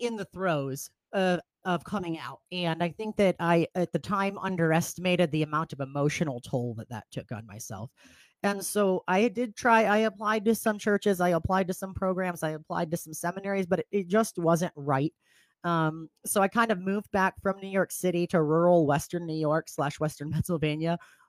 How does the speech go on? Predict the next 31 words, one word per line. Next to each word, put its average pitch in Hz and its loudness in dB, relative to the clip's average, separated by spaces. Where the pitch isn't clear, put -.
Weird 196 4
flex. 120 0
Um, 175 4
and 196 0
then 185 0
I, 180 0
I 214 2
did 233 2
try 285 4
to 294 6
engage 233 2
with 233 -6
the 214 -4
Episcopal 190 -6
Church 202 -2
a 208 2
little 202 6
bit, 302 6
but 302 6
it 254 -2
didn't 302 -2
quite 285 0
jive. 185 4
Uh, 180 2
it 175 -4
didn't 226 -2
work 214 -4
out. 185 4
There 202 0
was 196 -4
some 190 -14